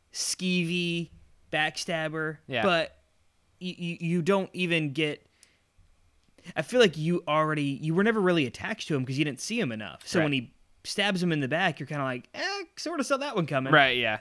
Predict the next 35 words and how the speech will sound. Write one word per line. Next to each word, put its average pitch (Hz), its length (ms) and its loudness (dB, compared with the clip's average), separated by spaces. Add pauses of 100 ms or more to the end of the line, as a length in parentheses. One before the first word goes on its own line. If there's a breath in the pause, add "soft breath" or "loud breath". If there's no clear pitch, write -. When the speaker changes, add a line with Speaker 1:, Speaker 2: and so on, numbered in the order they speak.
(120)
Speaker 2:
Yeah, 117 240 -2
it 117 160 -6
didn't, 160 240 -4
it - 120 0
didn't 147 280 0
quite 127 260 0
have 135 200 2
the 127 60 -8
same 127 440 -2 (460 soft breath)
effect - 720 -4 (680 soft breath)
on 117 260 -8
you. 110 220 -8 (300)
Um, 113 460 -10
Speaker 1:
Yeah. 135 540 4 (840 soft breath)
Speaker 2:
yeah, 107 220 -10 (100)
which 156 160 -8
I 208 140 -4
was 247 180 -4
more 185 220 0
upset 135 480 -2
with 113 460 -6 (500)
the 117 120 -10
Phasma 113 720 -2
death 117 440 -4 (280)
than 117 240 -8
I 104 120 -4
was 101 640 -6
with 98 240 -8 (920 soft breath)
Speaker 1:
I'm 208 340 6
really 160 320 6
hoping 131 460 -2
that 120 160 -6
she's 123 360 -4
not 120 460 -6
dead. 95 320 -10